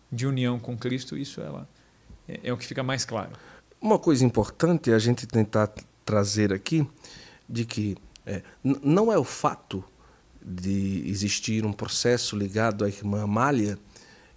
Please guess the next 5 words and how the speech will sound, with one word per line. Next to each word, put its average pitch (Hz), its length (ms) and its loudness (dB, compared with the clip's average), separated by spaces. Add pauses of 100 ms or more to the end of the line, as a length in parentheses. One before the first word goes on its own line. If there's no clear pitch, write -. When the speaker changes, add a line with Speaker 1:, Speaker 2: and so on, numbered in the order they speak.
Speaker 2:
que 139 200 2
acaba 160 920 6
sendo 151 340 0
necessário 143 680 2
que 131 560 -2